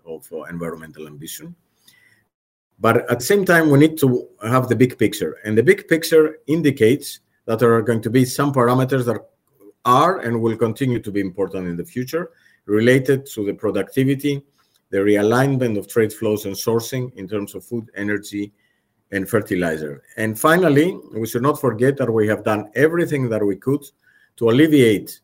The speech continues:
the pain, multiple pain that, uh, Ukrainian farmers and Ukraine in general, uh, face in terms of, uh, direct and indirect aid,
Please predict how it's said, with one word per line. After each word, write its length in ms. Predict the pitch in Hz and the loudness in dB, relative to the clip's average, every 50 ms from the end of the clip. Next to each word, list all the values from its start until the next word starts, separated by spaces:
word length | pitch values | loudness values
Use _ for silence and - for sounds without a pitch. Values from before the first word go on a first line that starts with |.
| _ - | _ -6
the 140 | 98 104 | -4 -4
pain, 560 | 101 - - 147 139 131 120 107 85 71 71 - _ _ _ | -4 0 0 2 2 2 2 0 -2 -6 -10 -16 _ _ _
multiple 600 | - 101 113 131 151 151 143 - 120 - 104 98 | -10 -4 0 2 2 2 0 -2 -4 -4 -4 -4
pain 400 | - - 104 101 92 90 90 90 | -4 -4 -4 -2 -4 -4 -6 -8
that, 300 | 87 92 92 90 - - 95 | -8 -8 -10 -10 -10 -10 -8
uh, 340 | 90 90 87 87 85 78 76 _ _ _ _ _ _ _ _ _ _ 120 107 | -6 -6 -6 -6 -8 -10 -14 _ _ _ _ _ _ _ _ _ _ _ -12
Ukrainian 580 | 104 107 101 - - 143 151 151 143 131 110 | -10 -10 -6 0 0 2 2 2 2 0 -2
farmers 540 | 104 - - 113 113 107 107 104 95 - - - _ _ _ - | -2 -2 -2 0 0 0 0 -2 -4 -4 -8 -16 _ _ _ -8
and 120 | 101 107 | -6 -4
Ukraine 440 | 104 107 101 - - 123 123 123 117 | -2 -2 -4 -2 0 2 2 2 2
in 160 | 107 101 95 | 0 -2 -4
general, 560 | 87 101 113 113 110 104 95 87 85 82 80 71 - _ _ _ _ _ _ _ _ _ _ - | -2 -2 0 0 0 -2 -2 -2 -4 -4 -8 -10 -14 _ _ _ _ _ _ _ _ _ _ -16
uh, 80 | 90 - | -16 -14
face 600 | - - 123 123 139 170 170 - - - - - _ | -2 2 4 4 4 4 0 -4 -10 -14 -16 -20 _
in 160 | - 101 98 95 | -12 -12 -10 -4
terms 380 | - 120 113 113 113 - - | -2 0 0 0 -2 -4 -4
of, 180 | 107 98 95 - - | -4 -4 -4 -6 -6
uh, 80 | 98 95 | -6 -6
direct 540 | 90 87 101 101 104 110 117 123 - - - | -6 -2 0 0 2 4 2 2 0 -2 -6
and 140 | 101 101 | -4 -4
indirect 520 | 107 113 117 107 107 104 101 98 98 - - - | -4 -4 -4 -2 -2 0 -2 -2 -4 -8 -8 -4
aid, 320 | 107 117 127 131 131 127 | 0 2 2 2 0 -4